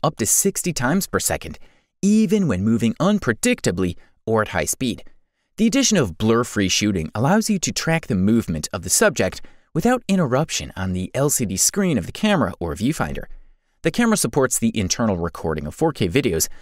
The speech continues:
with full H D resolution readings and no pixel connection. Smooth and stable A F is the result of the device's advanced algorithms,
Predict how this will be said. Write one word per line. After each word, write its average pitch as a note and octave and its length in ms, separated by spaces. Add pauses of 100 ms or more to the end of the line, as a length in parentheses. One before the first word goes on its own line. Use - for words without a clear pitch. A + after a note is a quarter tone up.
(140)
with D3 160
full G#3+ 480
H D#3+ 280
D D#3 120
resolution B2+ 640
readings F2+ 400
and G2 220
no C3 240
pixel G2+ 400
connection. - 420 (640)
Smooth A#3 460
and A2+ 100
stable A2 460
A F#2+ 160
F F2 140
is F#2+ 100
the G#2 100
result F#2 360
of G2+ 80
the A2 100
device's D#3 500
advanced C3+ 640
algorithms, C3+ 680